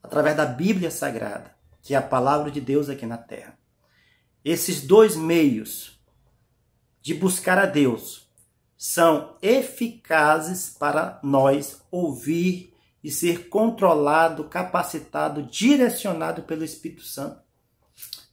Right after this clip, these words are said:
em nossas vidas. E assim nós estaremos a cada dia fazendo a vontade do Senhor. Hoje nós somos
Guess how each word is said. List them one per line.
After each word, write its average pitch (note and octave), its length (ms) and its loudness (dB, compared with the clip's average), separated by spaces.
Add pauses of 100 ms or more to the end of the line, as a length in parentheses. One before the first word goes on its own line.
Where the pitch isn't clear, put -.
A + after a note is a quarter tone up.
em D#3 160 -2
nossas D3 440 -2
vidas. - 600 -14 (380)
E D3 140 0
assim D#3+ 640 0 (400)
nós C3 240 -4
estaremos D#3+ 920 -2 (440)
a B2 80 -4
cada E3+ 420 -2
dia C3 520 -6 (400)
fazendo E3+ 800 -2
a E3 60 2
vontade D3 640 -4
do D3 120 -12
Senhor. A#2+ 480 -10 (840)
Hoje G3 400 8
nós F3+ 200 0
somos F3 500 -6